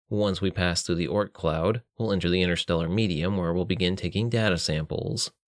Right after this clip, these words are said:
We'd like to get to Alpha Centauri and set up a space station in that system with hopes of starting the first intergalactic pilgrimage." "If Gene Roddenberry had the money to make his vision happen, he would have. Cut from the same cloth, it seems," Murphy said.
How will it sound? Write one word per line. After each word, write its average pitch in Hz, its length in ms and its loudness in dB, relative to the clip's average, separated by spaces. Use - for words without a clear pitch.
We'd 117 320 0
like 135 200 0
to - 80 -2
get 165 180 0
to 156 100 2
Alpha 127 300 0
Centauri 107 640 2
and 87 140 0
set 95 140 0
up - 120 -2
a 127 40 0
space 127 340 0
station 87 440 0
in 85 120 2
that 87 180 0
system 98 360 0
with 85 140 0
hopes 107 260 0
of 151 100 0
starting 139 360 0
the 156 80 2
first 139 340 0
intergalactic 113 760 0
pilgrimage." 76 880 0
"If 120 220 0
Gene 123 240 0
Roddenberry 120 640 0
had 101 160 2
the 98 60 0
money 104 280 2
to 92 80 0
make 98 220 0
his 92 160 0
vision 101 300 0
happen, 92 600 0
he 120 120 -2
would 147 220 0
have. 110 540 -4
Cut 160 180 0
from 143 160 0
the 131 80 2
same 147 260 2
cloth, 156 360 0
it 87 100 2
seems," 73 640 -2
Murphy 95 240 2
said. 85 460 0